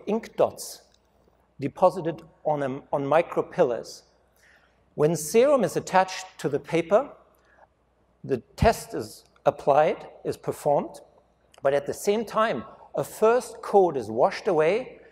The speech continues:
and a second, initially hidden coat is visible.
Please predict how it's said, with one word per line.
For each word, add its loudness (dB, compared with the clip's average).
and -8
a -2
second, -4
initially 0
hidden -2
coat -6
is -12
visible. -8